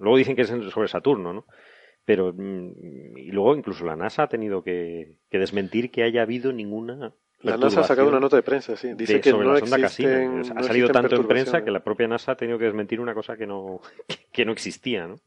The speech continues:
Speaker 1: Por
Speaker 2: Sí.
Speaker 1: si acaso, ¿no? Por, por si a alguien le queda la,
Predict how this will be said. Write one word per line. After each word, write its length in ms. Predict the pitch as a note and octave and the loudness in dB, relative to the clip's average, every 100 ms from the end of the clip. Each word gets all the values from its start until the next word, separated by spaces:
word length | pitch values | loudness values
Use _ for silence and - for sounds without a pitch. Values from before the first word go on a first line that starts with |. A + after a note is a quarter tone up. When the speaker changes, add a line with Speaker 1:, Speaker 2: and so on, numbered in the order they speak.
| _ _ | _ _
Speaker 1:
Por 80 | - | -8
Speaker 2:
Sí. 60 | - | -8
Speaker 1:
si 40 | |
acaso, 320 | F2+ G#2 - D2+ | -2 -2 -4 -16
¿no? 140 | A2 C#3 | -18 -16
Por, 140 | E2 - | -16 -16
por 80 | |
si 100 | - | -12
a 40 | F2+ | -10
alguien 180 | F#2 F#2 | -8 -6
le 80 | |
queda 200 | F#2 F2+ | -4 -4
la, 280 | F2 E2 D#2 | -6 -10 -14